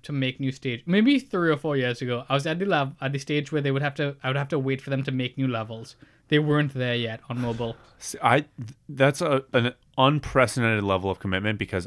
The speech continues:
Speaker 2: I get addicted to, like, phone games all the time. Like, phone games, video games, whatever it is. I, like, hit 'em hard, I hit 'em fast, and then it, I burn out super quick. Like, I played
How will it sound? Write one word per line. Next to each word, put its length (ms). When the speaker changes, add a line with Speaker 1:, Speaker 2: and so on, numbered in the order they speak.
Speaker 2:
I 220
get 180
addicted 540
to, 160
like, 220
phone 260
games 260
all 180
the 60
time. 400
Like, 140
phone 240
games, 180
video 180
games, 200
whatever 200
it 80
is. 140
I, 180
like, 340
hit 220
'em 80
hard, 400
I 60
hit 120
'em 100
fast, 440
and 100
then 140
it, 180
I 120
burn 320
out 200
super 360
quick. 240
Like, 280
I 180
played 400